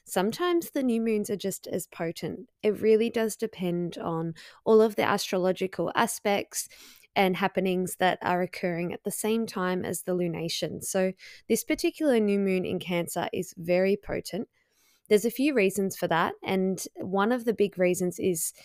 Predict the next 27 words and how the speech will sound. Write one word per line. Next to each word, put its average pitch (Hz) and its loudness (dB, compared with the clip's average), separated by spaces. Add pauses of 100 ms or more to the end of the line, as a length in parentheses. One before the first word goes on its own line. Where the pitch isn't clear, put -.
(200)
that - 0 (120)
within 208 2
the 185 -2
hour 185 4
or 190 -2
so - -2
after 190 2
the 196 0
new 180 0
moon 170 -2
peaks, - -6 (340)
we 202 4
have 208 2 (120)
the 202 2
nodes 226 2
of 226 -6
fate - -2
changing 202 -2 (340)
from 190 2
the 190 2
personal 226 0
signs 185 0
Taurus 185 -2
and 190 -4
Scorpio 175 -2 (480)
to 208 4
the 214 0